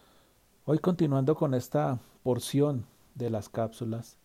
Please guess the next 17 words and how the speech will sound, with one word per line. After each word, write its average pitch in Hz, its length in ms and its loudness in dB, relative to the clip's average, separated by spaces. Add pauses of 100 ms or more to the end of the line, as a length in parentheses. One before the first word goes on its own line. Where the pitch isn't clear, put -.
(540)
que 113 100 -8
han 113 100 -4
sido 123 220 2
una 120 160 -2
gran 120 200 -2
bendición 120 500 -2
para 123 240 -2
todos 113 260 -4
nosotros, 113 640 -6 (600)
nos 127 140 -2
encontramos 135 600 0
en 156 120 2
el 135 100 0
libro 131 240 2
de 151 80 2
Yohanan, 123 600 -2 (400)
eh, 117 380 -6